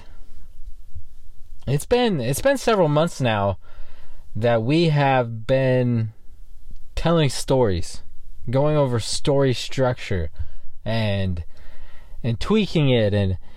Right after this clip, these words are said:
and, and just telling story after story after story after story, and it's been, it's been, it's been a ride. I've always, I've always wanted to be a good storyteller, and it wasn't until,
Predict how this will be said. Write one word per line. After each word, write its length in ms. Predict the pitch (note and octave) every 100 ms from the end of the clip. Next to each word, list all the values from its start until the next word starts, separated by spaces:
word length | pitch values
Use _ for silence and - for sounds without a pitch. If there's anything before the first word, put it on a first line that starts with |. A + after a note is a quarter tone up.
| - -
and, 340 | G#2+ G#2 F2+
and 220 | G#2+ A2
just 180 | A#2 -
telling 240 | F#3 D#3 C#3
story 420 | - D#3 D#3 C#3
after 300 | A#2+ - A2
story 420 | - D3 D3+ C3+
after 280 | A2+ - G2+
story 360 | - D#3 D#3+
after 280 | C3+ A2+ A#2+
story, 580 | G#2+ - C#3 C#3 A2+ G2
and 420 | G#2+ A2 G#2+ G2+ - - - - - - - - - - - - - - - - - - - - - - - - - -
it's 220 | C#3 -
been, 400 | G#3 A3+ G3+ C3
it's 240 | A#2+ C3+
been, 480 | - F#3+ F#3+ F3+ D#3
it's 160 | C#3 -
been 120 | F#3
a 60 |
ride. 380 | D#3 D3+ A#2 - - - - -
I've 160 | A#2+ C3
always, 400 | D#3 F#3+ D#3+ -
I've 180 | A2 C#3+
always 240 | B3 E3+
wanted 200 | F3+ F3+
to 60 | C#3
be 140 | C3+
a 60 | A#2+
good 200 | A#2 -
storyteller, 640 | - A#2+ A2 A#2+ A#2 A#2
and 100 | A#2+
it 60 |
wasn't 320 | B2+ E3+ F3+ D#3
until, 540 | C3 - C#3 B2+